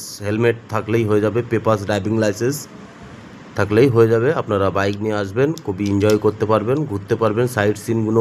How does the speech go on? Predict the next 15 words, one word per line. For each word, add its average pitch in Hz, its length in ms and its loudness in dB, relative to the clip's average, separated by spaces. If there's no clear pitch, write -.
ঘুরতে 101 300 -4
পারবেন, 110 260 2
অনেক 104 160 2
খরচা 101 300 0
কম 110 200 2
হবে। 117 180 4
ও, - 20 -6
এখন 123 260 2
আমরা 123 160 4
দীঘা 110 280 -2
না, 123 60 2
দীঘায় 117 340 -2
মোহনা 135 340 2
থেকে 117 220 -6
একটি 110 180 -8